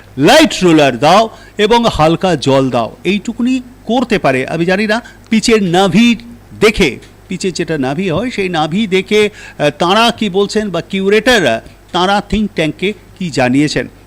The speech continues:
দুটি টিমের ক্যাপ্টেন বা দুটো টিমের কোচ এই সম্পর্কে নিশ্চয়ই ওয়াকিবহাল, এবং তারা বিষয়,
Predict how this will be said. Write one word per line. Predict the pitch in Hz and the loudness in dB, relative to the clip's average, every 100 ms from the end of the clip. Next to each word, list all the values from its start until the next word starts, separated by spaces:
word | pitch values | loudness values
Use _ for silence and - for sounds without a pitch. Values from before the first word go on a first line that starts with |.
| - | -10
দুটি | 151 160 | -8 -6
টিমের | 151 147 131 | -6 -6 -6
ক্যাপ্টেন | 143 135 214 | -6 -6 -6
বা | 180 | -8
দুটো | 143 135 | -10 -10
টিমের | 135 131 123 151 | -10 -12 -10 -8
কোচ | 180 - - - | -8 -10 -20 -12
এই | 131 | -10
সম্পর্কে | 139 123 117 - 117 | -6 -8 -10 -12 -12
নিশ্চয়ই | 117 135 | -10 -10
ওয়াকিবহাল, | 110 120 123 139 135 | -8 -8 -8 -6 -6
এবং | 139 127 127 | -6 -8 -10
তারা | 123 120 - - 117 | -10 -10 -12 -14 -12
বিষয়, | 123 | -10